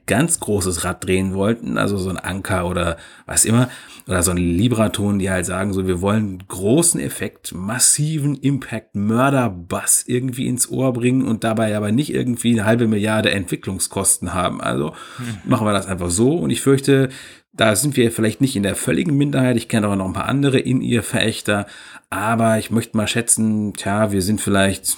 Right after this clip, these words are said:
Speaker 1: zehn, zwanzig Prozent so. Das ist leider schon so. Ich kann mir auch nicht,
Speaker 2: Mhm.
Speaker 1: ich kann mir die Forschung auch nicht machen. Also, äh, für mich ist es auch völlig unmöglich. Und es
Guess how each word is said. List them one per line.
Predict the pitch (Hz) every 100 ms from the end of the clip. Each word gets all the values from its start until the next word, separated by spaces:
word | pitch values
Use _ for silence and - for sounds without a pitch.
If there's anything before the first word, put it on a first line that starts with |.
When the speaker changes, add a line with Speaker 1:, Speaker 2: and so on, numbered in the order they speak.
| -
Speaker 1:
zehn, | - 90 101 104 -
zwanzig | 90 104 110
Prozent | - - 92 101 -
so. | 107 107 104
Das | - 101 -
ist | 120 - 90
leider | 87 90 87 - -
schon | - 90 92 -
so. | 82 78 - _ _ -
Ich | 120
kann | - 123
mir | 113 107
auch | 104
nicht, | 98 -
Speaker 2:
Mhm. | 113 104 - _ _ -
Speaker 1:
ich | -
kann | 123
mir |
die | 117
Forschung | - 110 -
auch | 90 -
nicht | -
machen. | 80 80 80
Also, | 87 92 87 - - - - -
äh, | 90 92 90 90 92 98
für | 107
mich | 131
ist | 127 110
es | 95
auch | - -
völlig | - 147 123
unmöglich. | 127 123 143 151 147 143 - - - - - - _
Und | 117 104
es | -